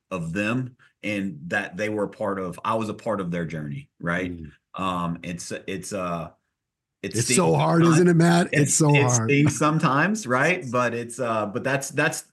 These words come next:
Speaker 1: the high road is, is always the, the way to go. And
Speaker 2: You know what stings is the way they leave sometimes.
Speaker 1: Sure.
Speaker 2: You're like, "Dang it,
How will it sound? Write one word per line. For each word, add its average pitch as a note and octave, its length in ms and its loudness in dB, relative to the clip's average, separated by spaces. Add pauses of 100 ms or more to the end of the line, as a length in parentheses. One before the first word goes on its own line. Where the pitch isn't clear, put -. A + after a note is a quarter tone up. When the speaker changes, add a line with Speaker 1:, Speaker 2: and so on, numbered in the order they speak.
Speaker 1:
the C3 140 -2
high D3+ 180 2
road D3 260 4
is, A#2+ 200 0
is A#2 200 -6
always A2+ 360 -2
the, G2+ 200 -4
the F#2+ 240 -4
way G2 180 -2
to F#2+ 80 -2
go. F#2 340 0
And G2+ 280 -2
Speaker 2:
You F3 80 4
know A3 140 4
what A#3+ 220 2
stings F3 480 6
is F3 240 6
the C3+ 140 4
way C#3+ 260 6
they D3 200 4
leave B2 340 0
sometimes. C#3+ 720 2
Speaker 1:
Sure. A#2+ 80 0
Speaker 2:
You're A2+ 80 2
like, A#2 240 -2
"Dang G#3+ 280 8
it, A#3+ 320 4